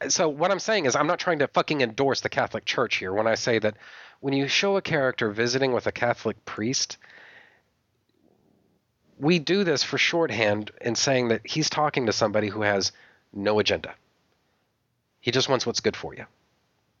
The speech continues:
And so for Superman to pay a visit to a Catholic church and talk to a priest, and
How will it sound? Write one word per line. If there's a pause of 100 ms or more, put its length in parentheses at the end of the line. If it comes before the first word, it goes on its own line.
(760)
And
so
for
Superman
to
pay
a
visit
to
a
Catholic
church (840)
and (480)
talk
to
a
priest,
and